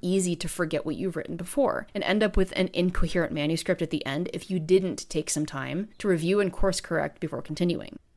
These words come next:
The urge to self-edit while writing is strong. I won't deny or minimize that. The lure to fix what you just wrote, to rewrite and tweak and change things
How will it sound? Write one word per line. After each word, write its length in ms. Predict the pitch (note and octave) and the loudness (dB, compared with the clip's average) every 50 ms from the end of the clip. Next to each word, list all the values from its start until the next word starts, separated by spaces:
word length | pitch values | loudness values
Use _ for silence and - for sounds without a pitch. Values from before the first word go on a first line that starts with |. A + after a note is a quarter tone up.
| _ | _
The 120 | - A3 - | -2 2 6
urge 300 | G#3+ A3+ C4 B3+ B3 - | 8 8 8 6 4 2
to 100 | - C4 | 4 4
self-edit 580 | - - G3 G3+ G#3 - - D#3+ D#3+ G#3 - | 6 6 6 6 6 2 0 2 4 4 4
while 140 | F#3 F3+ E3 | 4 2 2
writing 500 | D#3+ - C#3 C#3+ D#3 F#3+ A3+ B3+ C#4 D4 - | 2 0 -2 0 0 2 2 2 2 2 2
is 160 | - F#3+ G3 - | 0 2 2 2
strong. 480 | - - D#3 D3+ D3+ - - - - - - _ | 0 0 0 0 0 0 -2 -8 -12 -14 -6 _
I 60 | - G3 | 4 6
won't 200 | A#3 C4+ C#4 C4 | 6 6 6 6
deny 300 | D4 A#3+ F#3+ D#3+ F3 F#3+ | 6 6 6 6 4 4
or 100 | G3 F#3+ | 4 4
minimize 460 | F3 E3+ G#3+ G#2+ D#3+ D3 - C#3 - | 4 4 4 2 2 0 -2 -4 -8
that. 240 | - - - - - _ _ | -8 -10 -12 -14 -16 _ _
The 100 | - G#3 | 2 2
lure 300 | G3+ G3 G#3 A#3+ C#4 D4+ | 4 6 6 8 8 8
to 100 | C#4+ A#3+ | 8 8
fix 440 | G#3+ - - - A3+ A3 - - - | 6 6 6 2 -2 -2 0 -2 0
what 100 | - F3+ | 0 0
you 140 | F#3+ G#3 G3+ | 2 2 0
just 400 | E3+ D#3 E3 E3+ F#3 - - - | 0 0 0 0 -2 -2 -4 -2
wrote, 360 | D#3 D3+ D#3 G#3+ - - - - - - | 0 0 0 0 -2 -4 -10 -14 -8 -2
to 120 | - F#3 | 0 0
rewrite 680 | F3 E3 E3+ F#3 G3 A#3 B3 G#3+ G3+ G3 A3 - - - | 0 0 0 0 2 2 4 4 4 4 4 2 0 -6
and 200 | - C#3+ D3+ - | -6 -6 -6 10
tweak 460 | - - - - A#3+ A#3 B3+ B3 - - - | 10 10 10 10 6 4 2 -2 -4 -6 -4
and 160 | D#3 D#3 D3+ | -4 -4 -2
change 480 | - - - G#3+ B3+ C4 C4 B3+ B3+ - | -2 0 2 4 4 6 6 6 4 2
things 320 | - B3+ B3 B3 A3+ A#3 | 2 4 4 6 4 4